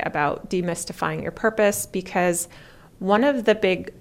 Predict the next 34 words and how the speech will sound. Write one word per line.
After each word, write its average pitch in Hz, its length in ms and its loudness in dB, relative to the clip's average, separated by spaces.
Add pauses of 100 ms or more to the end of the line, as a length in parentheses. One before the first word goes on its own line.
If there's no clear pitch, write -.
(120)
goals 180 480 4
that 170 160 0
I 165 80 0
have 165 500 0
as 160 140 -2
a 170 60 0
coach 226 360 -2
right 254 180 4
now 262 440 2
is, 190 500 2 (280)
is 214 320 4
to - 140 -2
do 165 360 2
just - 280 -6
that, - 300 0
is 180 220 -6
to 175 340 -4
help 247 420 0 (180)
make 190 280 -2
it - 160 0
feel 175 400 -2
more 165 500 -2 (600)
accessible 185 960 4
and 175 180 -6
possible 165 800 0
and 156 480 -6 (220)
simpler 190 720 4 (260)
for 180 180 0
people 185 720 0 (1000)
to 220 80 -2
think 202 220 -2
about - 260 0
doing 254 220 2
that. 98 220 -4